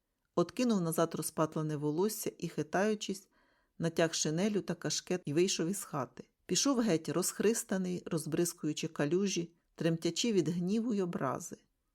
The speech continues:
Ця наволоч ударила його в обличчя. Може, до герцю покликав би, на шаблях, на пістолях, ач який лицар об'явився своєї мами.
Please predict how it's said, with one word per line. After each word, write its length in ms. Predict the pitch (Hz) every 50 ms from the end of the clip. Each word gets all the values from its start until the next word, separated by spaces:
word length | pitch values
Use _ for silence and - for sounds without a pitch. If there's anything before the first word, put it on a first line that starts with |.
| _ -
Ця 180 | - - 170 170
наволоч 600 | 175 190 220 262 262 269 226 220 220 214 - -
ударила 480 | - 180 165 160 196 208 214 202 196 190
його 180 | 185 196 208 185
в 60 | 185
обличчя. 720 | 185 180 170 - 156 143 135 - - - - - - - - _ _ _ _ _ _ _ _ _ -
Може, 260 | 156 180 196 214 220
до 140 | 185 214 208
герцю 420 | 226 247 254 262 254 - - 190
покликав 600 | - - 160 160 - 156 147 143 - - 131 135
би, 200 | 131 - 147 147 - _ _ _
на 160 | - 139 151 170
шаблях, 600 | - - 214 226 214 180 185 - 135 - - _ _ _ _ _ _ _ _ _
на 120 | - 165 170
пістолях, 760 | - - 208 - - - - 220 226 208 190 180 - - _ _ _ _ _ _ _
ач 260 | - 208 262 254 - -
який 320 | 262 262 - 285 262 262
лицар 380 | 262 247 208 - - 156 147 160
об'явився 540 | 156 160 180 175 175 170 160 156 - 156
своєї 400 | 151 - - 160 170 165 170 175
мами. 360 | 180 175 160 147 131 123 -